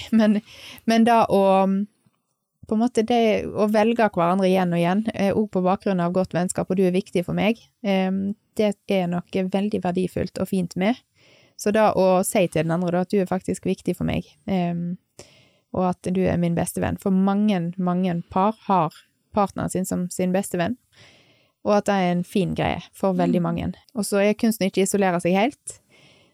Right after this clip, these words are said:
Speaker 1: men da å ikke snakke seg selv ned at en har for få venner, eh, gjør jo gjerne til at partneren føler som, "Ja, men jeg er jo din venn." Eh,
Speaker 2: Mm.
Speaker 1: så da å anerkjenne det vennskapet, og bruke det som litt sånn bru ut til andre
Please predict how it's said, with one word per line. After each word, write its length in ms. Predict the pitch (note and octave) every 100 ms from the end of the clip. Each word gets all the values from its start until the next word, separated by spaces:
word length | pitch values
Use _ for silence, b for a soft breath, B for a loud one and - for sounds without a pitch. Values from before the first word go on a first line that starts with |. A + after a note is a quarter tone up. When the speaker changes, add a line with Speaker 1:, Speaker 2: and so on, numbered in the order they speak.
| b -
Speaker 1:
men 140 | A3
da 140 | A#3 G3+
å 120 | F#3
ikke 260 | A3+ G#3+ G3+
snakke 340 | G3+ G3+ G#3
seg 180 | G#3 G3+
selv 260 | A3 G3 F#3
ned 120 | E3+
at 140 | D#3 -
en 80 | F3+
har 100 | F3+
for 120 | G3
få 220 | - F#3+ F3
venner, 340 | F3 F#3 E3+ - -
eh, 260 | F#3+ F3 F3
gjør 300 | G3+ G3 E3+
jo 80 | E3+
gjerne 180 | F3+ F3+
til 80 | F3
at 120 | -
partneren 380 | F3+ F3 D#3+ E3
føler 180 | - F3
som, 120 | D#3+
"Ja, 100 | A3+
men 120 | A#3 G#3
jeg 80 |
er 80 | F#3
jo 40 | -
din 180 | D#3+ E3
venn." 200 | F#3 - _ _ G#3+
Eh, 160 | F#3+ A#3
Speaker 2:
Mm. 280 | G#3 F3+ -
Speaker 1:
så 140 | A3
da 180 | A3 G3+
å 160 | F3+
anerkjenne 500 | F3 G#3 G#3 F3+ F3
det 160 | F#3 F3
vennskapet, 580 | F3+ F#3+ F3 E3+ G3 B3 _ b b b b
og 80 | G#3
bruke 240 | A3 A#3
det 140 | G#3 G3+
som 320 | F3 F3 F#3 _ _ -
litt 100 | A#3
sånn 120 | A3+ G#3
bru 220 | F#3 F#3+ A#3+
ut 180 | G#3
til 100 | - F3
andre 300 | F#3+ F3+